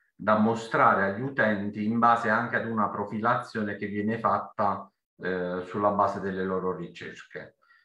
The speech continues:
E quindi in qualche modo stiamo mettendo dentro anche l'internet delle cose e l'intelligenza artificiale applicata al contesto della,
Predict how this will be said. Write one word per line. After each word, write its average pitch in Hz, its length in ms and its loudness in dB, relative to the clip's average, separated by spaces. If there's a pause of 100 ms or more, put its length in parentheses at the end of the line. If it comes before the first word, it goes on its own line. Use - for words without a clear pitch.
(100)
E - 160 -10
quindi 135 260 0
in 107 100 4
qualche 123 300 4
modo 131 300 2
stiamo 107 340 0
mettendo 113 640 -2
dentro 113 600 0
anche 107 600 -2 (180)
l'internet 107 600 0
delle 101 360 -2
cose 101 880 0
e 98 80 -4
l'intelligenza 101 800 0
artificiale 92 960 0 (220)
applicata 95 1080 0
al 104 240 -2
contesto 95 680 -2
della, 85 800 -2